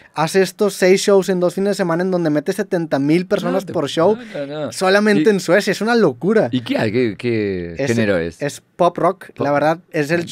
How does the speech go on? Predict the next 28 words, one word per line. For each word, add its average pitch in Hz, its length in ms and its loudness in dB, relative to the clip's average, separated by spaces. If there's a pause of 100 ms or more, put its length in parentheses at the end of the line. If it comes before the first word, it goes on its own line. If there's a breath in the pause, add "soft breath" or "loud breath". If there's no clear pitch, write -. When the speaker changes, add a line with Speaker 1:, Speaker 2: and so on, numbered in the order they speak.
Speaker 1:
el 151 240 0
tema 160 220 2
de 214 80 2
producción 160 400 -2
es 170 60 -4
el 175 100 -4
show 170 140 -4
más 160 120 -2
impresionante 147 600 -4
que 143 60 -6
he 139 40 -2
visto 131 160 -8
en 135 60 -2
mi 123 80 -4
vida. 117 280 -6
Speaker 2:
Qué 139 120 -8
increíble. 113 460 -8
Speaker 1:
Una 147 180 -2
cantidad, 135 440 -4
digo, 143 220 -2
también 131 220 -4
una 143 80 -4
cantidad 143 240 -2
de 135 40 0
presupuesto 143 380 -8
que 139 80 -6
tiene, 135 220 -6
pero, 120 340 -6